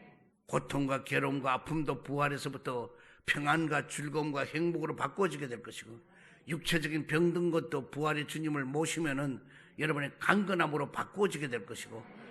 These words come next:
모든 것은, 부활은 뭐냐? 새로 다시 거듭나고 새 영과 새 마음과 새 힘을 얻는 역사가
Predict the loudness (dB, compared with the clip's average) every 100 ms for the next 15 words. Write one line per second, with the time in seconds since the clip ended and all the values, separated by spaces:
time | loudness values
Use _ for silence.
0 | -10 6 8 8 4 0 0 -2 0 4
1 | 4 4 0 -2 -6 -8 -12 _ -20 _
2 | _ _ -10 -4 0 2 2 0 -4 0
3 | 2 2 -2 -4 0 2 2 -2 -4 -10
4 | -14 -20 -20 -20 -20 _ -8 4 6 6
5 | 4 0 0 -2 -2 -2 -4 -2 0 0
6 | 2 2 0 -4 -6 -8 -14 -20 -6 -4
7 | -4 -6 -4 -4 -6